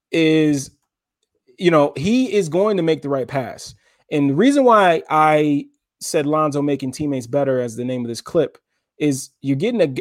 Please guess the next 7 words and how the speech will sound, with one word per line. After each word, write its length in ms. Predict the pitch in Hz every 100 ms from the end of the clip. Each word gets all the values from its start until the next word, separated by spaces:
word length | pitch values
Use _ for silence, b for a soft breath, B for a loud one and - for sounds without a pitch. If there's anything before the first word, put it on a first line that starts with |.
| -
athletic 560 | 156 165 180 185 -
guy 380 | 135 151 143 131 120
like 180 | 127 117
Javonte 640 | 127 139 147 151 160 139
Green 500 | 135 139 131 110 107 _ _
the 80 | 131
ball 540 | 123 143 139 120 117